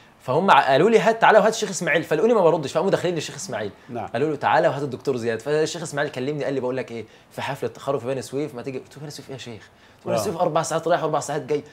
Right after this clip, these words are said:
Speaker 1: صعب قوي."
Speaker 2: <laughs>
Speaker 1: قال لي: "استعن بالله، تبقى سنة حسنة" ومش عارف إيه. هو اللي
Speaker 2: نعم.
Speaker 1: شجعني، جزاه الله خيرًا. فتوكلنا على الله ورحنا،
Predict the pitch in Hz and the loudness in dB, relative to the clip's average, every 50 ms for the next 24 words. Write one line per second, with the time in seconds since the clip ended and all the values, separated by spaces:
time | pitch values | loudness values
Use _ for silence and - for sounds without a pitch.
0 | - 139 - - - 190 196 190 175 214 220 190 151 143 131 - - 131 - - | -6 -6 -4 -2 -2 -2 0 2 4 4 4 4 2 -2 -6 -8 -10 -16 -16 -12
1 | - - 160 175 170 - - 190 165 180 175 151 165 160 165 185 185 180 170 - | -8 -8 -6 -6 -6 -6 -6 -4 -2 -2 0 0 0 2 2 2 2 0 0 -4
2 | 139 - 143 - 175 175 170 151 - 180 170 - 170 160 156 147 - 160 175 165 | -6 -8 -6 -6 -6 -6 -6 -6 -6 -6 -4 -2 -2 -2 -2 -4 -2 -2 -2 -2
3 | 165 - 180 151 - - - - - 190 214 185 156 117 147 104 160 165 151 123 | -2 -4 -8 -8 -10 -14 -10 0 4 4 4 4 4 0 4 4 4 4 4 0
4 | 135 123 156 151 151 151 151 143 151 170 185 202 202 170 - - - - - - | -2 0 0 0 2 2 0 2 2 2 2 2 0 0 -4 -12 -20 -16 -8 -6
5 | 147 - 147 143 - 170 160 151 135 127 139 143 143 147 165 165 165 170 160 | -2 -2 -2 -2 0 -2 0 0 2 2 2 2 2 2 0 0 0 -2 -2